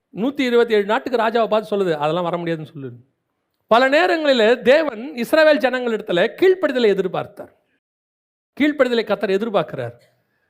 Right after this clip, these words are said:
இந்த இடத்துல வஸ்தி பண்ணது சரியா தப்பாங்கிறதே இங்க இல்ல. வஸ்திக்கு ஒரு மனம் இல்லையா? ராஜா வந்து கூப்பிட்டா வந்து நிக்கணுமா? எல்லாரும் எதிர்-, அதெல்லாம் இல்ல. இங்க, இங்க விஷயம் என்னன்னா, பிரமாணத்துக்கு கீழ்ப்படிதல் இருக்குதா இல்லையா? ராஜ கட்டளைக்கு கீழ்ப்படிதல் இருக்கா இல்லையா?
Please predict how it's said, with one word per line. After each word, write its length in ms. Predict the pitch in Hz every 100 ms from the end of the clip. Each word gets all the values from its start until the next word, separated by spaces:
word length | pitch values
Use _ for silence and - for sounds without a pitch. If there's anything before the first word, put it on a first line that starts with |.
| _
இந்த 320 | - 269 277
இடத்துல 380 | 285 370 349 247
வஸ்தி 220 | 254 - 359
பண்ணது 240 | 330 302 277
சரியா 480 | - 254 311 339
தப்பாங்கிறதே 580 | 330 285 285 277 269 254
இங்க 240 | 302 269 240
இல்ல. 520 | 247 247 - - _ _ _ _ _ _ _ _ _ _ -
வஸ்திக்கு 340 | 190 202 269
ஒரு 300 | 240 226 220 208
மனம் 260 | 214 240
இல்லையா? 440 | 233 226 226 226 220 -
ராஜா 360 | - 180 226 247
வந்து 200 | 233 240
கூப்பிட்டா 320 | 220 214 233
வந்து 200 | 220 233
நிக்கணுமா? 540 | 233 220 247 226 226 226 _
எல்லாரும் 400 | 175 247 262 254
எதிர்-, 80 | 247
அதெல்லாம் 340 | 214 302 302
இல்ல. 280 | 285 233 175
இங்க, 360 | 233 269 262 254
இங்க 280 | 254 254 233
விஷயம் 560 | 208 269 415 427 311
என்னன்னா, 440 | 247 202 175 233 - _ _ _ -
பிரமாணத்துக்கு 640 | 262 349 427 415 392 392 381
கீழ்ப்படிதல் 520 | 339 339 330 294 277
இருக்குதா 400 | 254 277 226 247
இல்லையா? 360 | 240 226 220 175
ராஜ 520 | 190 262 330 339 330
கட்டளைக்கு 600 | - - 285 262 294 -
கீழ்ப்படிதல் 480 | 277 269 233 220 220
இருக்கா 280 | 208 214 208
இல்லையா? 500 | 175 156 123 120